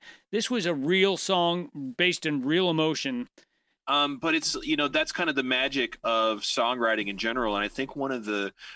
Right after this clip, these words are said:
Speaker 2: the reasons why this song is actually kind of a masterclass in writing, um, is that she was able to, to somehow encapsulate in a very, very,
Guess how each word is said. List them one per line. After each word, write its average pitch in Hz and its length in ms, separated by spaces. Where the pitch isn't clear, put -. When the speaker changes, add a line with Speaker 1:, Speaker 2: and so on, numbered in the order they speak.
Speaker 2:
the 110 80
reasons 123 400
why 107 220
this 101 240
song 104 280
is 90 80
actually 98 300
kind 98 140
of 90 60
a 90 40
masterclass 90 800
in 87 100
writing, 92 540
um, 104 380
is 110 240
that 107 300
she - 180
was 160 140
able 151 220
to, 107 140
to 113 500
somehow 110 880
encapsulate 131 640
in 101 120
a 98 40
very, 156 540
very, 113 800